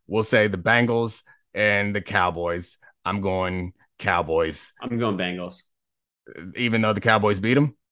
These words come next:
Speaker 1: Okay, cool.
Speaker 2: I think that, I mean, the, the Bengals had a really slow start to the year, but I have more faith in the infrastructure.
Speaker 1: All right, Cleveland is better than the Giants, in my view.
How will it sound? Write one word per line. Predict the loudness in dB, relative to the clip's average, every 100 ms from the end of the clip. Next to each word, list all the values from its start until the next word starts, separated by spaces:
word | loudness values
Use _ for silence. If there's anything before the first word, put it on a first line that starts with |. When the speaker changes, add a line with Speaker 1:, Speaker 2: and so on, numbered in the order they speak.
| -6
Speaker 1:
Okay, | -2 0 0 -2
cool. | -2
Speaker 2:
I | -2
think | -2 -2
that, | -4 -2
I | -4
mean, | -2 -2
the, | -4 -8
the | -8
Bengals | -2 -2 -2
had | -2 -2
a |
really | -2 -2 -4
slow | -4
start | -6 -6 -8
to | -8
the |
year, | -8 -10
but | -10 -10
I | -12 _
have | -12 -8
more | -8
faith | -8 -10 -10
in | -12 -12 -12
the | -12
infrastructure. | -12 -4 0
Speaker 1:
All | 2
right, | 2 -2
Cleveland | 6 8 10 10 8 8
is | 6
better | 4 6 6
than | 6 4
the |
Giants, | 2 0 -2 -6 -6
in | -2
my | -2
view. | -2 -6 -10